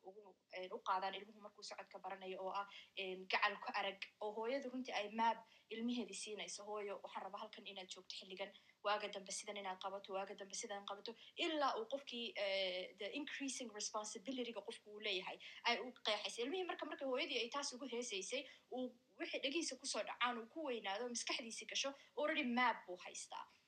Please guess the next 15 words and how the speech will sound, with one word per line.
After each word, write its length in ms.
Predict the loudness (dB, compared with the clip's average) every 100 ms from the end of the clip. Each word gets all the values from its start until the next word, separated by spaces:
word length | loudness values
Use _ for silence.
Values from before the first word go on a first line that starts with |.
| _
Markay 280 | 0 2 0
noqoto 580 | -2 -4 -4 0 0 0
suugaantii, 840 | 0 0 0 2 2 0 -4 -6 -8 -12 -4
markay 320 | -4 -2 -4
noqoto, 640 | -4 -6 -4 -2 0 0 0
eh, 260 | -2 -2 4
maahmaahyadii, 800 | 4 4 0 -2 0 0 0 -4 -6 -4
markay 280 | -4 0 -2
noqoto 340 | -2 -6 2
sheekooyinkii, 800 | 4 4 2 -4 -2 -2 -2 -4 -6 -6
waxaasoo 560 | 0 2 4 2 2 0 0
dhaniba 360 | -2 -2 0 0 0
waxay 280 | -2 0 0
ku 120 | -2 -2
siinayaan 500 | 0 0 0 0